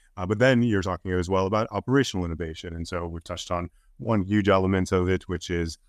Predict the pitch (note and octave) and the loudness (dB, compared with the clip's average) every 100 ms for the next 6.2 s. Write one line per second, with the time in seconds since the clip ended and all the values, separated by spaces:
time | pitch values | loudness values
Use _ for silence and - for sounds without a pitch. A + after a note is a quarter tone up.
0 | _ - D#2 D#2 E2+ A2 G#2+ G#2 G2+ F#2+ | _ -12 -10 -8 0 2 4 4 2 2
1 | G2 G2 _ _ - E2+ E2+ F2+ F#2+ F2 | 0 -2 _ _ -12 -8 -6 -4 0 0
2 | F2 F#2+ F2 E2 - F2+ - F#2 F#2 - | 0 0 0 0 -2 -2 -4 -8 -8 -12
3 | - - F2+ F2+ G#2 C3 B2 F2 E2 E2+ | -18 -6 2 4 4 2 2 0 -2 -6
4 | G2 - - - - _ - G2 F#2 F#2 | -8 -12 -20 -20 -20 _ -14 -8 0 0
5 | F2 F2+ E2+ - - F#2 F#2+ E2+ G2+ G#2+ | 2 0 -2 -6 -14 -10 -10 -6 0 2
6 | G#2+ G#2+ | 2 -4